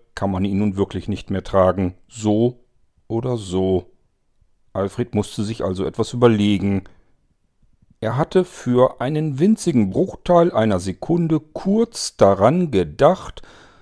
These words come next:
seinen Beerdigungsanzug anzuziehen, extra einen neuen Anzug zu kaufen, nur damit Tante Lilli ihren Geburtstag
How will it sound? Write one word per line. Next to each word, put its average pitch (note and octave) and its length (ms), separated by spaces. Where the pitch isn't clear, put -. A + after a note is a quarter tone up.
seinen G#2+ 580
Beerdigungsanzug G2+ 1300
anzuziehen, G2 960
extra G2 580
einen G2+ 320
neuen G2+ 300
Anzug G#2+ 540
zu G2 140
kaufen, G2 640
nur C3+ 440
damit G2 380
Tante A2 280
Lilli A#2+ 340
ihren G#2+ 280
Geburtstag G#2 840